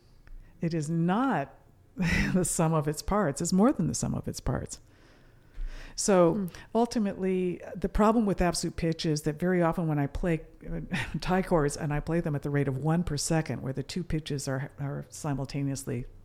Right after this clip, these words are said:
Speaker 1: played, uh, most people with absolute pitch are hearing, "Okay, wait a minute, that's a,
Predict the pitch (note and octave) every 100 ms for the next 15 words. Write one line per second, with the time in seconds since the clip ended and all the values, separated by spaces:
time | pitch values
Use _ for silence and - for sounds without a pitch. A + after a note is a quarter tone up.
0 | - D3+ A#2 A#2+ - - - - - -
1 | - - - - A#3+ A#3 C4 D#4 D#4+ C#4+
2 | A3+ A3+ - F#3 - G3+ E3 D#3 E3 D3+
3 | D3+ E3 E3 D3+ D#3 C3+ C3+ D3+ D3+ D3+
4 | C3+